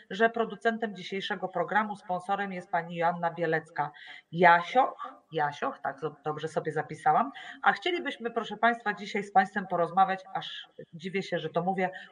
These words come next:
o torturach w polskim więzieniu. E, naszym gościem jest pan Piotr Kubaszewski, który jest koordynatorem programu interwencji prawnej Helsińskiej Fundacji Praw Człowieka. Dobry wieczór.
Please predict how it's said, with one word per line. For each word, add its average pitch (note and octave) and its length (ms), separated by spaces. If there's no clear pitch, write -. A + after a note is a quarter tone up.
o - 120
torturach A3 600
w - 80
polskim E3+ 520
więzieniu. F3+ 500
E, F#3 240
naszym D#4+ 320
gościem B3 420
jest G3+ 200
pan F3 160
Piotr A#3 320
Kubaszewski, F#3 800
który G3 300
jest F#3 280
koordynatorem G3+ 800
programu F#3+ 420
interwencji F#3 640
prawnej F3 500
Helsińskiej G3 640
Fundacji G3 540
Praw F3+ 300
Człowieka. D#3+ 460
Dobry D#3 260
wieczór. G3+ 560